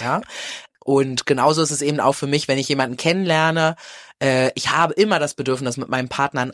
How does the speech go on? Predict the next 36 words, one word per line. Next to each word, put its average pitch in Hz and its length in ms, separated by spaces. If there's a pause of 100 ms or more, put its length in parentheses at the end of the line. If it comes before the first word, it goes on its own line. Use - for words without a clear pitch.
alles 165 440
ganz 190 340
genau 165 280
abzusprechen, 131 640
in 120 100
welchem 160 220
Rahmen 143 260
darf 135 180
ich 147 80
mich 139 200
wie 170 80
bewegen, 151 360
womit 147 240
fühlst - 240
du 143 60
dich 139 160
wohl. 143 240 (380)
Das - 160
ist 135 100
für 123 140
mich 143 160
dann 110 140
eben 110 120
dieses 117 240
Zeichen 117 300
von 117 140
Treue 117 280
und 113 100
Loyalität. 113 640
Ich 131 120
mache 117 160
eben 117 140
nicht 135 180
einfach 120 240
nur 120 100
Dinge 131 380